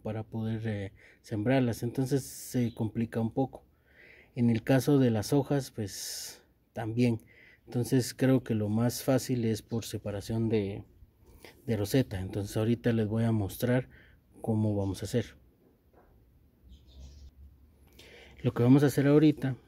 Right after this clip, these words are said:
esta, eh, lleva bastante tiempo sin que, sin que yo la haya regado, porque,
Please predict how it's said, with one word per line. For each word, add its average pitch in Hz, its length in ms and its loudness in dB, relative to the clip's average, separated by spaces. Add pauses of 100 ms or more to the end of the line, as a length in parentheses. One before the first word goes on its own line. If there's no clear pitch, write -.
(1600)
esta, 139 600 6
eh, 120 300 2
lleva 123 300 6
bastante 117 480 0
tiempo 131 420 4
sin 117 460 -2
que, 101 500 -4 (1040)
sin 120 220 -4
que 117 160 2
yo 123 140 4
la 123 100 4
haya 127 140 6
regado, 135 440 4
porque, 110 540 -6